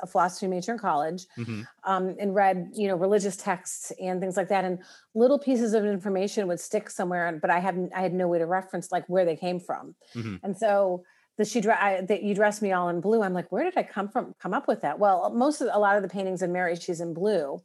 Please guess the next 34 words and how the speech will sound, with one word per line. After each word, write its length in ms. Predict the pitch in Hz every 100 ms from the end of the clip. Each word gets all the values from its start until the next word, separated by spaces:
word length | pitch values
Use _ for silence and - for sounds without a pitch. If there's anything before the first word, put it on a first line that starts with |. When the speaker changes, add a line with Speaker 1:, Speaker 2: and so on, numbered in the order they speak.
| -
Speaker 2:
Yeah, 300 | 147 147 82
Speaker 1:
If 60 | -
Speaker 2:
yeah. 180 | 113 107
Speaker 1:
I 40 |
recall, 480 | 208 202 - 302 277
I 120 | 202
looked 300 | 196 214 240
up 120 | 233 214
the 80 |
use 360 | 180 196 269 -
of 80 | 254
that 200 | 190 -
paint. 400 | 185 247 196 175 175
They 100 | 196
usually 400 | 196 247 254 208
use 260 | 208 226
that 300 | 220 180 180 -
because 480 | 185 196 202 180 - - - _ _ _ -
the 80 | 196
chemical 680 | - 247 262 277 262 247 240
or 160 | 190
the, 380 | 180 175 160 160 -
the 120 | 185
mineral 340 | 190 233 226
that 100 | 208
was 140 | 185 175
needed 380 | 185 190 185
to 80 | 170
create 420 | 180 - 185 190
that 180 | 190 160
paint 240 | - 202 170
was 140 | 156
very 220 | 180 165
rare. 520 | 160 170 165 147 -